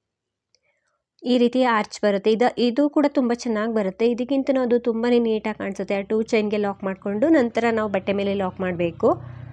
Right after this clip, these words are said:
So ಮೇಲ್ಭಾಗದಲ್ಲಿ ಮೂರು ಪೆಟಲ್ಸ್, ಕೆಳಭಾಗದಲ್ಲಿ ಈ ರೀತಿ ಮೂರು ಪೆಟಲ್ಸ್ ಬಂದಿರುತ್ತೆ. ಇವಾಗ ನಂತರ ನಾವು ಒಂದು ಚೈನ್ನ ಹಾಕ್ಕೊಂಡು ಕಂಬನ ಮಾಡ್ಕೊಳ್ಬೇಕು.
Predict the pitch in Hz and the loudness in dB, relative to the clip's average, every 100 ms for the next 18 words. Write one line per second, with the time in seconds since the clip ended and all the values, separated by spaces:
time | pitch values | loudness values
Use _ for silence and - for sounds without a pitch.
0 | - - - - - - - _ - 254 | -18 -18 -20 -20 -18 -20 -20 _ -4 2
1 | 233 240 240 240 233 226 240 262 220 220 | 4 4 4 2 2 0 2 2 2 2
2 | 220 220 214 - 311 240 214 208 196 196 | -2 -4 -4 -4 0 0 2 2 0 2
3 | 196 208 - 208 202 262 277 214 220 208 | 0 -2 -2 -4 -2 0 2 2 -2 -6
4 | 202 196 - 190 185 185 - 277 392 _ | -6 -8 -6 -4 -4 -6 -4 -4 -4 _
5 | _ _ _ _ _ _ _ - 285 302 | _ _ _ _ _ _ _ -2 2 2
6 | 294 285 262 269 285 262 233 233 240 233 | 4 2 2 2 2 2 0 0 0 0
7 | 233 220 233 214 226 - 208 254 269 240 | 0 0 -2 -4 -8 -6 -4 -2 -2 -2
8 | 196 196 214 240 196 - 180 170 160 202 | 0 0 0 -2 -2 -6 -4 -6 -4 -2
9 | 320 - | -2 -4